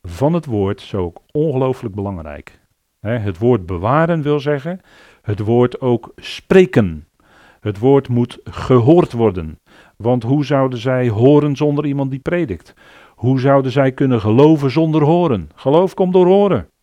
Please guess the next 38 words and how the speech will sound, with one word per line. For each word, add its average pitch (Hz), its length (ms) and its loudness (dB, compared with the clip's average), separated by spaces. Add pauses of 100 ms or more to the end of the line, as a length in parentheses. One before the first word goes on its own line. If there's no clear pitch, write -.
(280)
Of, 127 220 -6
eh, 143 320 -8
horen 143 320 2
is 127 100 -2
ook 156 160 -2
lezen 143 300 0
van 139 120 -6
het 135 100 -6
woord, 143 280 -2
wat 104 180 -12
in 127 120 -10
je 120 100 -6
ogen 131 280 -8
komt, 104 180 -6
dat 104 80 -10
is 131 60 -6
ook 135 80 -6
horen. 92 360 -6 (920)
En 143 160 -8
daarvoor 139 240 -2
heb 123 120 -4
je - 120 -10
oortjes 139 320 -2
en 127 140 -4
oogjes 147 320 -6
gekregen 95 360 -4
om 104 60 -4
die 110 100 -2
woorden 131 240 2
van 117 100 -6
God - 200 -4
te 123 60 -4
horen. 90 360 -6 (600)
En 127 160 -8
daar 113 80 -4
gaat 131 180 -6
het 127 140 -10
om. 73 220 -14